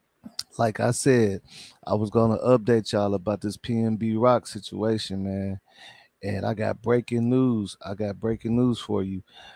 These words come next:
Now, check it out. I know a lot of people wanted to point the finger at this girl and stuff. Some of the, some of the things got a little truth to it.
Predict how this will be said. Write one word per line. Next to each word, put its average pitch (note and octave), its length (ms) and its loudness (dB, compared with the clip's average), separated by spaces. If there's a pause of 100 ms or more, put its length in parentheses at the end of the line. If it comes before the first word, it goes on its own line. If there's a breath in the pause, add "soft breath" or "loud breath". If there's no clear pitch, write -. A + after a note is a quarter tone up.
(120)
Now, G2+ 260 -4
check A2 340 -2
it A#2+ 80 4
out. B2 320 4 (920)
I - 80 -12
know A#2 220 4
a - 0 -
lot B2 200 6
of B2+ 80 2
people A#2 220 -2
wanted B2 220 4
to G#2+ 80 -4
point C3 300 -2
the A#2+ 40 -4
finger B2+ 380 0
at A#2 80 2
this A#2 140 0
girl B2+ 380 4
and B2+ 120 0
stuff. B2+ 520 0 (360 loud breath)
Some C3 360 2
of C#3 60 2
the, C3 160 4 (400)
some A#2+ 300 -4
of D3 100 4
the - 60 -18
things C#3+ 240 2
got B2+ 180 2
a B2+ 40 4
little B2+ 220 4
truth C3+ 380 -8
to A#2+ 280 0
it. A2+ 180 -2